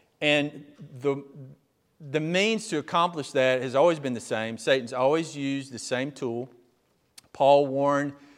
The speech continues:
uh, the church at Ephesus about it when he was praying with the elders on the beach before he left. He said, "From among you, men will rise up and lead the flock astray after yourselves." In other words, this is what Satan does. He, he raises up a man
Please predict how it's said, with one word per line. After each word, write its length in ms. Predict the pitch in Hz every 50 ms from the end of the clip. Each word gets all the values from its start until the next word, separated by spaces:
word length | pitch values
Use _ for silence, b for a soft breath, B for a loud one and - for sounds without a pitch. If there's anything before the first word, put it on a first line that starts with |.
| B B B B _ -
uh, 140 | 131 131 127
the 100 | 123 123
church 340 | - - 160 151 156 156 151
at 80 | 135
Ephesus 500 | 143 147 151 147 147 135 - 139 123 -
about 300 | 135 117 123 123 123 131
it 80 | 135 120
when 100 | 123 120
he 60 | 117
was 140 | 117 110 -
praying 340 | - - 143 135 139 139 135
with 120 | 131 123
the 60 | 120
elders 360 | 123 127 135 135 131 123 123
on 100 | 127 117
the 80 | 120 113
beach 320 | 120 127 131 135 135 131
before 320 | 131 120 - - 127 127 127
he 80 | 131
left. 360 | 123 120 117 117 117 117 113 -
He 60 | 120
said, 240 | - - 131 120 123
"From 280 | - - 131 131 139
among 360 | 135 143 135 139 143 143 147
you, 280 | 135 131 123 123 123 120
men 240 | 120 123 127 135 139
will 80 | 131
rise 340 | 131 131 127 131 131 131 120
up 340 | 120 117 117 113 113 B B B B B B
and 220 | - 123 110 113 117
lead 340 | 120 123 131 135 143 147 139
the 80 | 143
flock 380 | - - 151 143 143 139 139 139
astray 500 | 131 - - - 135 127 127 123 123 123 -
after 460 | 123 127 123 131 - - - 139 135 131
yourselves." 1000 | 123 117 113 101 - - - - 147 131 123 110 110 101 95 98 - - b b b b b b b b b b
In 100 | 139 143
other 220 | 151 165 170 160 135
words, 320 | 131 123 127 127 127 123
this 180 | 147 156 151 -
is 160 | 156 - -
what 300 | 151 143 135 131 - -
Satan 340 | - 147 123 127 127 135 135
does. 380 | 156 156 143 131 117 - - B B B B B B -
He, 160 | 135 131 139
he 160 | 135 139 147
raises 500 | 131 127 139 147 160 170 170 175 165 170
up 160 | 180 165 -
a 60 | 175 147
man 680 | 147 147 143 143 139 139 135 131 131 135 127 -